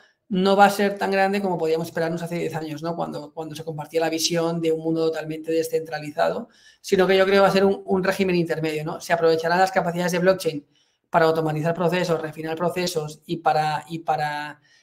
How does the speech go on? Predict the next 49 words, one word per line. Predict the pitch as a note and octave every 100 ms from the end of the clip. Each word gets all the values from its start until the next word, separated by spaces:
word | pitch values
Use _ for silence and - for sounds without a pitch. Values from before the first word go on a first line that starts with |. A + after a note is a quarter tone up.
| _
y | - E3+
para, | D#3+ D#3 D3+ D3+ D3+ D3 D3
mm, | D3 D3 D3 D3 - - _ _ _
y | F3
para | E3 D#3+ D3+ D3+ D3+ D3+ D3
generar | D3 E3 D#3+ E3
un, | F#3 F#3 F#3 -
un, | F#3 F#3 F#3 F#3
una | F#3
reducción | F3 F3 G3
de |
costes | F#3+ F#3+ D#3+
salvaje | - D#3 D#3 G3 G3+ G#3+ - -
que | D#3+
puede | D#3+ E3
generar | E3 E3+
unas | E3 E3
eficiencias | E3+ F3+ E3 E3
nunca | E3+ F#3
vistas, | G3 - A#3+ - - _ _ _ _ _ -
pero | G3+ A3+ A3+ -
yo, | F3 G3
no, | G#3 F3
yo, | F3+ G3+
en |
mi | F3+
opinión, | E3 F3
no | F#3+
tengo | F#3 F3+
tan | E3+ E3
claro | E3 F3+ G3 A#3+ - _
que | -
las | E3+ E3+
economías | F3 E3 E3 F3+ F3+
de | F3+
tokens | F#3 F3+ F#3+
vayan | F3 E3+
a |
ser | E3+
las | E3+
economías | E3 D#3 D#3+ E3 E3
que | D#3+
manden | D#3 D#3 D#3
el | D3+
mercado | D3 D3 D3+ D#3
en | D3+
el | D3
futuro. | D3 C#3+ D3 _ _
No, | E3+ D#3+